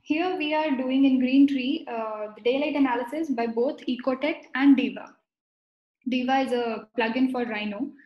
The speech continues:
Rhino is a three D modeling software. So both these software simulations will be,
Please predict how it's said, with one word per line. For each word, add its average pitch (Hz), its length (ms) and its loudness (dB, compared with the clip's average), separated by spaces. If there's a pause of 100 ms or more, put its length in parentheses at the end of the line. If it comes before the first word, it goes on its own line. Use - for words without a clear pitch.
(200)
Rhino 233 280 4
is 285 100 6
a 277 60 2
three 254 180 -4
D 240 140 0
modeling 226 280 -2
software. 220 640 -10
So 240 60 -4
both 254 280 0
these 285 340 -2 (100)
software 269 720 -4
simulations 240 680 0
will 233 240 -2
be, 240 300 -6